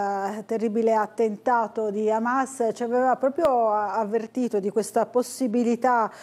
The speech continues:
eh, della conversione della solidarietà spontanea, naturale, insomma, del primo momento, eh, in, eh, atteggiamenti di questo tipo, di quelli che sta, sta descrivendo, insomma, e che assumono proprio i contorni di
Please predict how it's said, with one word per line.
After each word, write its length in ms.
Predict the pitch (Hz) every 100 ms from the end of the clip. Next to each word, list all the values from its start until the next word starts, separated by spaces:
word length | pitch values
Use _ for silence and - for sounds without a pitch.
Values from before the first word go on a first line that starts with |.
| - -
eh, 320 | 226 220 214
della 680 | 208 226 226 220 214 208 202
conversione 640 | 233 220 208 - 254 220
della 480 | 214 220 214 208 196
solidarietà 720 | 196 240 226 220 214 202 254 262
spontanea, 600 | - 202 190 233 226 202
naturale, 560 | 196 - 220 214 202
insomma, 420 | 180 - 208 202
del 200 | 196 202
primo 420 | 196 247 254 220 208
momento, 760 | 214 214 208 185 170 233 226 - - -
eh, 300 | 247 233 226 220
in, 300 | 254 247 254
eh, 720 | 254 240 226 214 214 214 214
atteggiamenti 840 | 220 226 214 247 220 214 226 214
di 100 | 202
questo 260 | 196 196 190
tipo, 240 | 240 214
di 120 | 202
quelli 260 | 196 202 196
che 420 | 202 202 196 190
sta, 360 | 180 214 196 190
sta 220 | 190 220
descrivendo, 720 | 202 196 - 202 220 202 190 185
insomma, 800 | 180 - 196 185 196 190 190 208
e 260 | 196 190
che 640 | 185 202 190 190 185 185 196
assumono 640 | 196 180 175 - 202 208
proprio 240 | 208 202
i 40 | 196
contorni 480 | 208 190 196 196 202
di 200 | 190